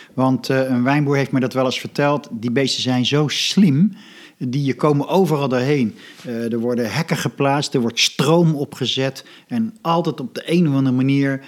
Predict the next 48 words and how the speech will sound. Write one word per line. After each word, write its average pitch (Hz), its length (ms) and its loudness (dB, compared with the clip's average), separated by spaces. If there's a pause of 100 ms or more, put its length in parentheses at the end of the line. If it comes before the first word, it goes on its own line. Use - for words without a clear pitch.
(120)
weten 123 400 -2
wilde 131 280 -2
zwijnen 131 420 0
weer 127 200 2
een 123 100 2
doorgang 131 480 0
te 104 80 -6
vinden. 98 340 -2
Ze, 104 280 -6
ze - 160 -6
klimmen 151 300 0
op 120 160 -10
elkaars 120 400 -2
rug. 147 340 -2 (280)
Ze 131 240 -4
kunnen, 143 460 0
ze 135 100 -2
maken 135 300 0
gebruik 131 400 0
van 123 180 4
een 117 160 2
trap 147 320 0
die 151 140 4
er 147 120 4
staat. 139 500 -2 (300)
Eh, 131 100 -4
je 123 60 -2
kan 135 140 -4
het 127 80 -6
zo 143 120 -8
gek 170 220 -6
niet 131 140 -2
bedenken, 143 480 -2
maar 123 240 0
ze 123 120 -6
weten 127 280 -4
altijd 143 300 -6
iets 127 180 -8
te - 120 -10
vinden 131 420 -2
om 117 240 -4
toch - 180 0
weer 131 140 -2
bij 120 140 0
die 117 100 0
druivenstokken 117 880 -4
te - 100 -14
komen. 107 400 -4